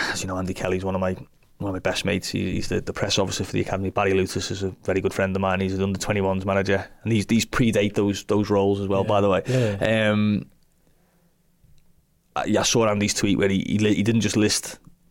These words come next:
Speaker 1: Barry and Mark Bridge Wilkinson and Alex Inglethorpe. He listed Marek Schmidt, the, the head of education, Caitlin, uh, you know,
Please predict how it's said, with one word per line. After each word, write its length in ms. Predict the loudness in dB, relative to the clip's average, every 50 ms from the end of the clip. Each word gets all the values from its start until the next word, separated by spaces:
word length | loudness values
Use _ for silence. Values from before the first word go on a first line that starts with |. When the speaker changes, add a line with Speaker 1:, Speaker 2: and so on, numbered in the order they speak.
| -14 -8
Speaker 1:
Barry 340 | -4 -4 -2 0 0 0 0
and 220 | -2 -2 -4 -4
Mark 240 | -2 0 0 -2 -2
Bridge 180 | -4 -4 -2 0
Wilkinson 420 | -2 -2 -2 -2 -6 -6 -6 -4
and 60 | -2
Alex 240 | -2 -2 -2 -2 -4
Inglethorpe. 460 | -4 -4 -4 -4 -2 -2 -2 -2 -2
He 60 | -2 -2
listed 400 | -2 -2 -2 -4 -6 -6 -6 -10 -18 _ _ _ -20 -20 -20 -20 -16 -8
Marek 300 | -4 -2 -2 -2 -2 -2
Schmidt, 300 | -4 -2 -2 -2 -2 -2
the, 160 | -4 -6 -6
the 260 | -6 -6 -4 -4 -4 -4
head 200 | -4 -4 -4 -4
of 60 | -4
education, 540 | -4 -4 -4 -6 -4 -4 -4 -4 -4 -8 -6
Caitlin, 380 | -4 -2 -2 -2 -2 -4 -4 -6 -8 -12 -14 -12 -14 -14 -16 -16 -16 -14 -14
uh, 60 | -14 -8 -6
you 80 | -2
know, 260 | 0 0 -2 -2 -4